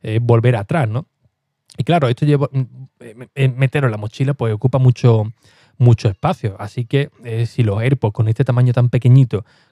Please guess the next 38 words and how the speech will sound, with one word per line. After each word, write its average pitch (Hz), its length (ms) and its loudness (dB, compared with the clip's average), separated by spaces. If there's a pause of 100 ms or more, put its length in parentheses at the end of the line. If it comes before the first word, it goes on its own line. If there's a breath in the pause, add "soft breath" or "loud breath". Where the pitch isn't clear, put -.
consiguen 120 540 2
lo 104 100 2
mismo 113 400 2
y 117 160 -2
una, 127 460 4 (380)
y 135 100 -6
un 127 120 4
sonido 131 340 0
tan 117 160 -2
envolvente 123 420 0
como 123 220 0
ellos 123 160 2
dicen, 139 300 -2 (440 soft breath)
pues 104 260 -10 (160)
os 117 100 -2
lo 104 80 0
digo 123 240 2
de 110 80 0
verdad, 110 320 -4
es 110 80 -10
que 131 120 -4
no, 120 100 0
a, 113 160 -10 (120)
a 117 120 -6
mí 139 160 4
al 165 100 0
menos 160 240 0
no 143 100 4
me 135 100 2
tiembla 127 600 -4
la, 120 280 -4 (340 soft breath)
la 123 180 0
tarjeta 123 360 0
cuando, 117 640 2 (420 soft breath)
cuando 117 260 2
lo, 110 420 0
lo, 104 240 -14
lo, 120 300 -4